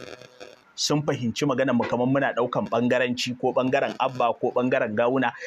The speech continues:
sai suka fahimci maganar haka ya kashi, wanda ba ni da alaƙa da wannan.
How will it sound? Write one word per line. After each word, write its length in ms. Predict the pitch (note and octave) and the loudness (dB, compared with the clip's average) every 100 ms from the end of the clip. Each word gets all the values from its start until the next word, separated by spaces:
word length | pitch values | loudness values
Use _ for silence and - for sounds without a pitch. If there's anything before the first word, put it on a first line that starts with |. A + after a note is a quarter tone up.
| - | -6
sai 140 | - | -4
suka 180 | D3 - | -2 -2
fahimci 300 | D3 A#2+ C#3+ | -2 0 0
maganar 320 | B2 A#2 A2+ | 0 0 -2
haka 260 | - B2 A#2 | -6 -4 -2
ya 140 | B2+ | -2
kashi, 460 | C3+ D3 - - - _ _ _ - | 0 -2 -2 -4 -6 _ _ _ -2
wanda 240 | B2 C3 | 0 2
ba 200 | A2 C#3 | 2 0
ni 80 | C#3 | 2
da 120 | A#2+ | 0
alaƙa 380 | G#2 A#2+ B2 A#2 | 2 0 0 0
da 80 | G#2+ | 0
wannan. 300 | G2 G2+ G#2 | -2 -4 -8